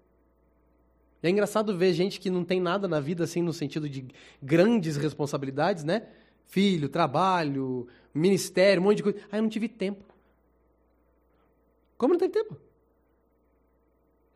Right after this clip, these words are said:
E isso é massa de perguntar. Isso é massa de perguntar. Eu não tenho tempo, mas quantas séries você assistiu essa semana?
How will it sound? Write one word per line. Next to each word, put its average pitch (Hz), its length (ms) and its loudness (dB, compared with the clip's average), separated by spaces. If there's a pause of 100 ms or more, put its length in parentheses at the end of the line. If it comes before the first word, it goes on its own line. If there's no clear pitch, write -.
(1200)
E 131 160 -8
isso 165 160 -8
é 220 40 -6
massa 185 280 -8
de 139 60 -12
perguntar. 117 580 -10 (960)
Isso 143 200 -6
é 226 40 -2
massa 208 320 -4
de 143 100 -10
perguntar. 117 500 -12 (460)
Eu 143 120 0
não 185 100 0
tenho 196 160 0
tempo, 170 200 -4
mas 156 200 -6 (200)
quantas 226 300 2
séries 180 300 0
você - 60 -4
assistiu 143 320 -6
essa 127 100 -10
semana? 120 340 -10